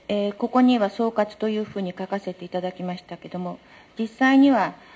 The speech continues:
あ、いろいろなご意見、えー、ご意見という、うー、くくりではなく、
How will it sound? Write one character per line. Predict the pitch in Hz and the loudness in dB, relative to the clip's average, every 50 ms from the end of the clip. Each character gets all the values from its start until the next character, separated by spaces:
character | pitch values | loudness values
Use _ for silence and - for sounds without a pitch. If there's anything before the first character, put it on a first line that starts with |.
| - - - | -20 -12 -8
あ、 | - 196 185 180 | -4 -2 -2 -2
い | 196 | 0
ろ | 208 214 220 220 | 0 0 0 2
い | |
ろ | 214 220 214 | 2 2 2
な | 208 208 | 2 0
ご | 202 208 202 | 0 0 0
意 | 202 202 | 0 -2
見、 | 202 - 180 165 156 - - _ _ _ _ _ - _ _ - - | -2 -2 -2 -2 -4 -6 -10 _ _ _ _ _ -20 _ _ -20 -16
え | 175 175 175 175 170 170 | -14 -14 -14 -12 -14 -8
ー、 | - | -2
ご | 233 247 | 0 0
意 | 269 262 | 0 2
見 | 277 277 247 240 | 2 2 2 2
と | 233 214 196 | 0 -2 -4
い | 196 196 | -4 -2
う、 | 190 | -2
う | 190 185 180 - - - - 180 175 175 175 175 175 - | -2 -4 -6 -8 -10 -12 -10 -10 -8 -10 -10 -10 -12 -12
ー、 | - - - - - - - - _ _ _ _ _ _ _ _ _ _ _ | -14 -16 -16 -16 -18 -18 -20 -20 _ _ _ _ _ _ _ _ _ _ _
く | - - - | -18 -10 -2
く | - 269 | 0 2
り | 233 247 240 | 2 2 0
で | 202 190 | 0 0
は | 160 156 170 | 0 0 -2
な | 185 208 208 | -2 -2 -4
く、 | 208 - 180 170 | -4 -6 -8 -8